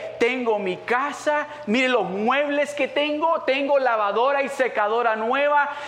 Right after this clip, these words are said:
tengo refrigeradora nue-", y voy a empezar a decirles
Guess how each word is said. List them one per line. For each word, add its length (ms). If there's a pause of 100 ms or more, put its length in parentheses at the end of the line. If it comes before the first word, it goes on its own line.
(200)
tengo 360
refrigeradora 920
nue-", 160
y 40
voy 180
a 20
empezar 600 (280)
a 120
decirles 640